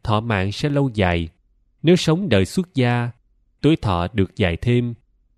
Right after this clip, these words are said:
Như vậy tướng hảo này là tướng tuổi trường thọ. Hai trăm lẻ tám. Này các tỷ kheo, trong bất kỳ đời trước nào, hiện hữu nào,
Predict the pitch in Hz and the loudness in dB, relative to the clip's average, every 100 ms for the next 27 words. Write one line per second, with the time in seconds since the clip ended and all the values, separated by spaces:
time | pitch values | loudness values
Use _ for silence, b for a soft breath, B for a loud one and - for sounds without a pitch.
0 | - 175 190 - 92 95 - 175 190 185 | -4 0 2 2 -2 -2 2 2 2 -2
1 | 147 120 95 87 - _ _ _ _ - | 0 -2 -2 -2 -8 _ _ _ _ -4
2 | 110 107 143 151 202 107 95 143 - 95 | -2 0 2 2 2 2 2 0 0 -2
3 | 82 92 82 82 120 _ _ _ _ _ | -2 -4 -2 -4 -10 _ _ _ _ _
4 | _ _ _ _ _ _ _ _ _ _ | _ _ _ _ _ _ _ _ _ _
5 | _ _ _ _ _ _ _ _ _ _ | _ _ _ _ _ _ _ _ _ _
6 | - 131 131 113 104 - 110 127 196 185 | -2 -2 0 0 -2 0 -4 -4 -8 -14
7 | _ _ _ _ _ _ _ _ _ _ | _ _ _ _ _ _ _ _ _ _
8 | _ _ _ _ - 123 113 110 - 175 | _ _ _ _ -8 0 2 2 0 -2
9 | - 127 - 135 131 127 - _ _ _ | 0 0 2 2 2 0 -6 _ _ _
10 | 165 165 202 - 104 101 - 104 - 202 | 0 4 2 2 0 0 2 2 4 0
11 | - 101 90 90 90 _ - 110 95 110 | 0 0 0 -2 -6 _ -2 -2 2 0
12 | 143 107 92 87 | 0 -2 -2 -4